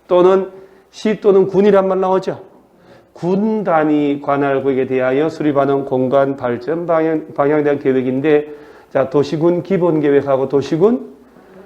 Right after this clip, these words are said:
관리 계획, 이런 거 시험 낼 때 <laughs> 도시군 기본 계획하고 광역 도시 계획으로 구분한다, 이렇게 되는 거예요.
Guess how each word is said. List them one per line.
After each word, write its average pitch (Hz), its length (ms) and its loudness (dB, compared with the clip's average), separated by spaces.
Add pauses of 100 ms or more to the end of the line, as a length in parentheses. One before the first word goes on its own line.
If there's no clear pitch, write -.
(100)
관리 143 220 0
계획, 147 180 4
이런 220 160 2
거 196 100 0
시험 190 280 -2
낼 151 260 -4
때 147 440 -6 (220)
<laughs> - 200 -20
도시군 175 460 2
기본 170 360 0
계획하고 139 460 2
광역 131 540 -2
도시 143 280 -4
계획으로 135 420 0
구분한다, 123 800 -4
이렇게 120 220 -6
되는 104 220 -12
거예요. 95 180 -20